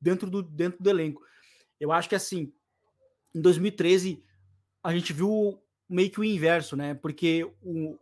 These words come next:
em dois mil e treze foi o ano em que o Bale foi vendido pro Real Madrid e talvez muita gente não lembre ou não saiba, mas o, o, o Tottenham fez uma, uma série de contratações naquele ano com aquele dinheiro.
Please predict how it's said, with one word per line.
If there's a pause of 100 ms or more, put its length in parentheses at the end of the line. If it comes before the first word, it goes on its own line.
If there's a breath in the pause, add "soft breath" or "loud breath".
(120)
em
dois
mil
e
treze (400)
foi
o
ano
em
que
o
Bale
foi
vendido
pro
Real
Madrid (920)
e
talvez
muita
gente
não
lembre
ou
não
saiba,
mas
o,
o,
o
Tottenham
fez
uma,
uma
série
de
contratações
naquele
ano (300 soft breath)
com
aquele
dinheiro.